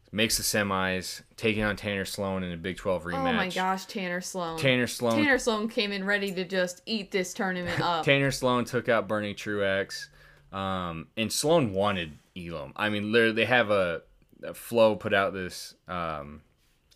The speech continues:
Speaker 1: like,
Speaker 2: Like,
Speaker 1: behind
Speaker 2: behind
Speaker 1: the
Speaker 2: the
Speaker 1: scenes,
Speaker 2: scenes, when
Speaker 1: yeah.
Speaker 2: they're, like, walking after their matches and
Speaker 1: After,
Speaker 2: stuff.
Speaker 1: yeah, after,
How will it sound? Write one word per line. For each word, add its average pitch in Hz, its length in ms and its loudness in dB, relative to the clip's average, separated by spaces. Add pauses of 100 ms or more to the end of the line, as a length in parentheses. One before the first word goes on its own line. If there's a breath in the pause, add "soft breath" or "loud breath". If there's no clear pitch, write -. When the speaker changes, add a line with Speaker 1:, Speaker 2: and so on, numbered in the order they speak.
(140)
Speaker 1:
like, 190 120 -2
Speaker 2:
Like, 196 80 0
Speaker 1:
behind 208 260 4
Speaker 2:
behind 226 140 2
Speaker 1:
the 208 40 -4
Speaker 2:
the 202 80 -2
Speaker 1:
scenes, 196 160 0
Speaker 2:
scenes, 196 220 -6
when 190 80 4
Speaker 1:
yeah. 185 60 4
Speaker 2:
they're, 202 100 2
like, 196 160 2
walking 214 360 2
after 214 360 2
their 180 140 -4
matches 170 500 -4
and 117 100 2
Speaker 1:
After, 120 200 6
Speaker 2:
stuff. 98 120 -4
Speaker 1:
yeah, 104 140 6
after, 110 760 4